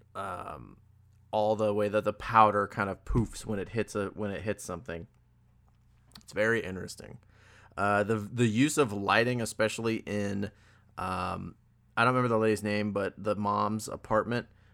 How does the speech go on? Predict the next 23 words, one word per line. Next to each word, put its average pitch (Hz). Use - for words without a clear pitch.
um, 92
the 110
use 113
of 101
lighting, 104
especially 107
in 95
there 95
when 98
she's 98
going 98
nuts, 98
is 95
really, 92
really 85
good. 73
Uh, 85
really, 113
the 101
flickering 120
of 104
the 104
lights, 123